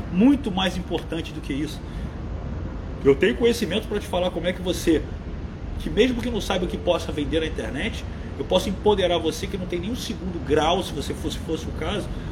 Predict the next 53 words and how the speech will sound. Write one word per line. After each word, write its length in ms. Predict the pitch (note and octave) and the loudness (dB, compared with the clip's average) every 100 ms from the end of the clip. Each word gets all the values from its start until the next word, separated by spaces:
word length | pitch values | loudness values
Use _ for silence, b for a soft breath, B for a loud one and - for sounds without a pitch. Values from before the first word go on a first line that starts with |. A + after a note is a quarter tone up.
| B - | B -2
a 60 | |
descobrir 340 | - - D#3 F#3 | -2 -2 0 0
uma 120 | F3+ | 0
habilidade 500 | F3+ E3+ C#3 E3 - | 0 0 0 0 -2
que 60 | |
você 260 | D#3+ D#3 D3 | -2 -2 -2
tem 220 | - F3 | -2 -2
e 20 | |
como 180 | F#3+ F#3+ | -2 -2
vender 280 | F#3 F3 D#3 | 0 0 0
essa 180 | E3+ E3+ | -2 -2
habilidade 460 | D3 D3 D3 D3 | -2 -2 -2 -4
em 40 | D3 | -4
sete 360 | - E3 - | -4 -4 -4
dias 200 | - D#3 | -4 -4
pra, 200 | - E3+ D#3 - B B B - | -4 -2 -2 -4 B B B -4
pra 80 | D3+ | -2
uma 100 | E3 | 2
audiência 440 | F3+ D3 D#3 F3+ | 0 2 0 0
que 80 | F#3 | -4
você 180 | E3 E3+ | -4 -2
nem 140 | F#3+ | -2
sabe 260 | A#3+ F#3+ F#3 | -2 -2 -4
que 100 | - | -4
tinha. 300 | - - D#3+ - - - - - - - | -4 -4 -6 -6 -8 -6 -6 -6 -6 -6
Só 200 | - G3 | -2 0
que 100 | G3 | 0
não 80 | G#3+ | 0
adianta 300 | A3 B3 C4+ | 2 2 2
eu 40 | C4 | 0
fazer 260 | A#3 A#3 | 0 2
isso, 180 | A#3 A#3 | 2 0
sabe 160 | B3+ - | 0 0
por 120 | G3+ | 0
quê? 280 | A#3+ C4 - - - - | 4 4 4 -4 -10 -10
Se 140 | - G3+ | -8 -2
você 320 | G#3+ - A#3+ | 0 0 0
não 80 | A3+ | 0
alterar 720 | A3+ - G#3+ G#3 A3 A3 - - - - | -2 0 2 2 2 2 -2 -6 -6 -4
o 60 | F#3 | -2
seu 160 | A3+ | -2
termostato 640 | F3+ G3+ G3 G3 - G3+ - | -2 -2 -2 -2 -2 -4 -2
financeiro, 560 | F#3+ F#3 D#3 G#3+ G#3 | -4 -4 -2 2 4
eu 40 | F#3+ | 2
vou 140 | G3+ | 0
fazer 240 | G3 F3 | 2 2
você 220 | G3 F#3 F3+ | 2 0 -2
ganhar 240 | F3+ F#3+ | 0 0
dinheiro, 340 | F3+ F3+ G3 | 0 2 2
você 100 | G#3 | 2
vai 120 | G3 - | 0 2
perder 340 | G3 E3+ G3 - | 0 2 0 0
tudo. 160 | G#3 | 0